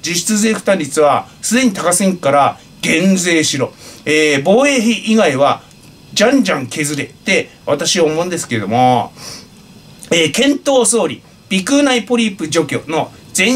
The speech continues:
身麻酔手術から無事帰還しちゃったよ。十三日から公務に復帰する予定だそうであります。えー、これで頭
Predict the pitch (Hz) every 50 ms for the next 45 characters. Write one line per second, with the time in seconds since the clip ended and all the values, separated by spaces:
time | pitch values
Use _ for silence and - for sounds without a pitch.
0 | 247 - 247 240 233 226 208 196 190 208 190 180 - - 185 143 135 - - 135
1 | 131 139 123 - - - - - - - 156 165 165 185 214 190 185 - - -
2 | 180 170 180 170 160 - - 185 165 - - - - 165 156 135 123 113 120 -
3 | - - - - - 190 220 226 226 233 220 214 165 147 - - 151 147 143 -
4 | - - - 165 160 156 170 190 190 151 - - - 151 143 131 143 139 127 120
5 | 120 113 143 143 143 131 160 165 165 165 160 165 175 175 170 165 - - - -
6 | - - - - 156 160 160 - 190 220 254 269 262 277 262 190 202 254 294